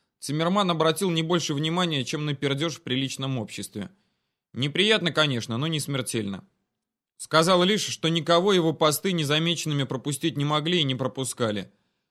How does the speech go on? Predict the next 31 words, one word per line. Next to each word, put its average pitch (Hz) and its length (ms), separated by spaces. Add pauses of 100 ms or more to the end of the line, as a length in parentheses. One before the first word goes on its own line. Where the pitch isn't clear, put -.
(200)
А 107 100
причиной 190 420
того, 196 260
что - 120
противник 170 520
оказался 143 440
за 143 140
линией 160 300
постов, 160 480
он 151 100
назвал 147 340
глупость 156 540
и - 20
незнание 147 480
основ 143 320
тактики 135 420
самим 139 380
бывшим 113 300
майором 120 440
фсин 151 240
Еременко, 117 720 (440)
который 165 320
только 160 280
и 165 40
умеет, 165 400
что - 200
зэкам 127 340
в - 20
зоне 127 260
дела 113 320
шить. - 340